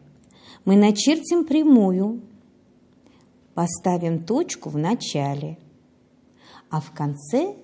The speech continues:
стрелку. Разделим луч на равные отрезки точками. Пронумеруем точки числами от одного до десяти.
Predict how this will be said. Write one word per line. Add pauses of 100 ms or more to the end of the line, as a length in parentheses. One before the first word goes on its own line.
(360)
стрелку. (1300)
Разделим
луч (180)
на
равные
отрезки (300)
точками. (1300)
Пронумеруем
точки (140)
числами
от
одного (180)
до
десяти.